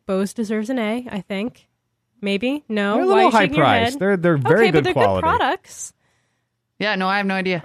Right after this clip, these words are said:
Speaker 2: I have
Speaker 3: The,
Speaker 2: no,
Speaker 3: I mean,
Speaker 2: I have
Speaker 3: I
Speaker 2: no
Speaker 3: think
Speaker 2: issue
Speaker 3: Bose
Speaker 2: with
Speaker 3: is
Speaker 2: Bose.
Speaker 3: super
Speaker 1: But
Speaker 3: cool
Speaker 1: in
Speaker 3: and
Speaker 1: terms
Speaker 3: expensive.
Speaker 1: of being jerks,
Speaker 3: I'm sh-,
Speaker 1: they're
Speaker 3: I, yeah, I'm shaking
Speaker 1: okay.
Speaker 3: my hand at, my head at the horror of the, <laughs> of people. I mean, it's sort of like, I don't know. I don't know. I,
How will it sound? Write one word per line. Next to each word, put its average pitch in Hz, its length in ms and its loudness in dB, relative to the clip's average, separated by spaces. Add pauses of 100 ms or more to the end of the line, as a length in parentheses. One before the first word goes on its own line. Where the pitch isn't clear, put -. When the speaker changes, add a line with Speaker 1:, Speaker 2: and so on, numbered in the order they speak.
Speaker 2:
I 143 120 -2
have 147 80 0
Speaker 3:
The, 165 60 2
Speaker 2:
no, 151 60 2
Speaker 3:
I 190 60 0
mean, 196 140 0
Speaker 2:
I 190 40 2
have 190 80 2
Speaker 3:
I 139 100 4
Speaker 2:
no 127 140 2
Speaker 3:
think - 60 -4
Speaker 2:
issue 131 160 -2
Speaker 3:
Bose 220 160 0
Speaker 2:
with - 20 0
Speaker 3:
is - 120 2
Speaker 2:
Bose. - 60 -2
Speaker 3:
super 220 200 -2
Speaker 1:
But 202 60 -10
Speaker 3:
cool 220 100 0
Speaker 1:
in 269 80 2
Speaker 3:
and - 80 0
Speaker 1:
terms 285 80 0 (100)
Speaker 3:
expensive. 226 200 0
Speaker 1:
of - 60 -14
being 240 280 -2
jerks, 330 540 -2
Speaker 3:
I'm 208 160 2
sh-, 196 80 0
Speaker 1:
they're 190 120 -6
Speaker 3:
I, 190 160 0
yeah, 180 140 2
I'm 196 120 0
shaking 202 260 0
Speaker 1:
okay. 202 120 2
Speaker 3:
my 175 100 2
hand 170 240 2
at, 160 260 -4
my 156 200 0
head 156 340 0
at 143 160 -2
the 143 120 0
horror 139 400 0
of 151 240 -4
the, 185 140 -2 (400)
<laughs> - 380 -2
of 165 160 -2
people. 185 300 0
I 202 80 2
mean, 233 120 4
it's 254 160 0
sort 311 140 0
of 302 80 -2
like, 214 260 0 (1080)
I 143 140 -2
don't 139 160 2
know. - 80 -8 (320)
I 143 120 2
don't - 120 -2
know. - 120 -10 (640)
I, 180 100 -4